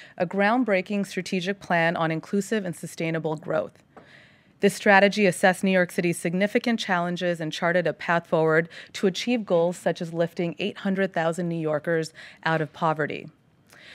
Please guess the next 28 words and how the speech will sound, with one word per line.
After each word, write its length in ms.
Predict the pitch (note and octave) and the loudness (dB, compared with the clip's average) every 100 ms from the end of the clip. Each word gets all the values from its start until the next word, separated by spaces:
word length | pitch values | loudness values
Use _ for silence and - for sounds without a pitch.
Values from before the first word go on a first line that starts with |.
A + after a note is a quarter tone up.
| - | -8
Now, 140 | G3+ F#3+ | 2 4
later 300 | G#3+ D4 C#4+ | 6 6 6
that 180 | F#3+ - | 4 4
year, 260 | F3 A3 | 2 4
we 160 | A3+ G3+ | 4 6
all 160 | G3 | 6
know 300 | G3 E3+ G3 | 6 4 2
that 160 | F#3+ D#3 | 0 0
the 80 | E3+ | 0
world 260 | F3 F#3+ | 4 4
leaders 380 | F3 F3+ F3+ F#3 | 2 0 0 0
gathered 380 | - D#3+ E3+ E3+ | 2 2 4 2
at 80 | E3 | 0
the 80 | E3+ | -2
U 180 | F3 | -2
N 140 | F3 E3 | 0 0
headquarters 640 | E3 - - D#3+ E3 D#3+ | -2 -2 -4 0 0 0
in 120 | D#3+ | -2
New 60 | D#3+ | -2
York 380 | D#3 E3+ A3 - _ - - - | -2 -4 -8 -16 _ -20 -20 -18
to 100 | - | 0
agree 260 | F#3+ F#3+ G#3+ | 0 2 -2
to 140 | A3 | 0
the 80 | F3+ | -2
seventeen 580 | F3 G3 G#3 G3+ G3+ F#3+ | 0 0 0 0 -2 -4
Sustainable 560 | - - E3 E3 D#3+ E3 | -6 -4 -2 -2 -2 -2
Development 540 | E3 E3+ F3 E3 D3 | 0 2 2 0 -4
Goals. 480 | D#3 B2+ F#2 F3 | -4 -4 -6 -10